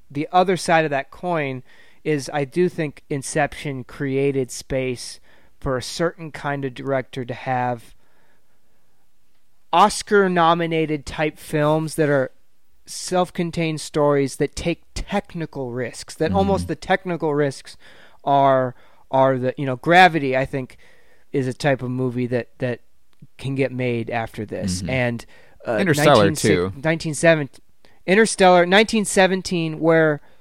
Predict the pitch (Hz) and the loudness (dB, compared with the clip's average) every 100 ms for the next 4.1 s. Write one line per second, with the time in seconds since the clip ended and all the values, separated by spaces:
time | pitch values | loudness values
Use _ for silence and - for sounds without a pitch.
0 | - - 202 190 - 247 220 190 - 180 | -14 0 2 2 6 8 8 8 -2 -2
1 | 262 269 240 196 185 277 269 208 185 - | 8 10 10 6 0 6 6 6 2 2
2 | 165 170 147 156 147 151 135 127 - - | -4 -4 -2 -2 -2 0 0 -2 -12 -20
3 | - - 233 - 139 - - 147 - 123 | -20 -6 -2 0 -2 -14 -12 -12 -10 -10
4 | 107 | -10